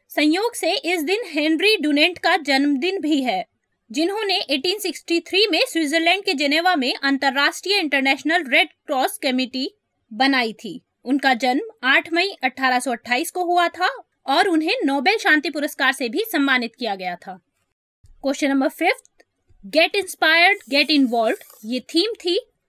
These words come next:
इंटरनेशनल थैलेसीमिया डे की, जबकि वर्ल्ड रेड क्रॉस डे की थीम थी हैशटैग लव। क्वेश्चन नंबर सिक्स, भारतीय मुक्केबाजों ने छत्तीसवें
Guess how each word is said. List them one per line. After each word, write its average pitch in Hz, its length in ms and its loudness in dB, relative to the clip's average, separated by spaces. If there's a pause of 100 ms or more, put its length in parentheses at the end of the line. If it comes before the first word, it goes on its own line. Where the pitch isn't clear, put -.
(240)
इंटरनेशनल 285 760 0 (100)
थैलेसीमिया 262 560 -2
डे 247 220 -4
की, 370 220 -2 (840)
जबकि 339 380 -2 (140)
वर्ल्ड 247 240 0
रेड 254 180 -2
क्रॉस - 580 -4 (220)
डे 240 240 -6
की 262 140 -4
थीम 349 320 -2
थी 302 360 -4
हैशटैग 240 460 -4 (100)
लव। 208 200 -8 (1800)
क्वेश्चन 302 260 2
नंबर 302 160 2
सिक्स, 330 480 -2
भारतीय 311 500 2
मुक्केबाजों 339 600 0
ने 370 140 -2 (120)
छत्तीसवें 359 600 -2